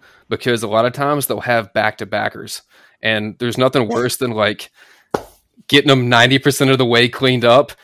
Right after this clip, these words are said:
and being down there in the middle of it, and then you, they just unleash it all on you again. Take five minutes. They're, they're gonna be fine.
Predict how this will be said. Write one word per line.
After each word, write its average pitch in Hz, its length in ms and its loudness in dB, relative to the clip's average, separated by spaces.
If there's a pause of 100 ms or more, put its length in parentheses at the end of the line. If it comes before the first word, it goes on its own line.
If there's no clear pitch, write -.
(120)
and 120 120 -4
being 123 420 -2
down 113 280 0
there 131 180 4
in 135 60 2
the 123 80 -2
middle 120 260 0
of 135 120 2
it, 143 160 6
and 120 100 -4
then 120 140 -2
you, 117 180 -4 (100)
they 117 220 -2
just 117 240 -4
unleash 117 480 0
it 113 60 -2
all 107 220 2
on 107 120 -4
you 107 140 -6
again. 107 360 -8 (920)
Take 156 260 2
five 143 300 2
minutes. 123 380 0
They're, 113 400 -2
they're 120 160 -2
gonna 135 140 0
be 135 100 -2
fine. 117 540 -2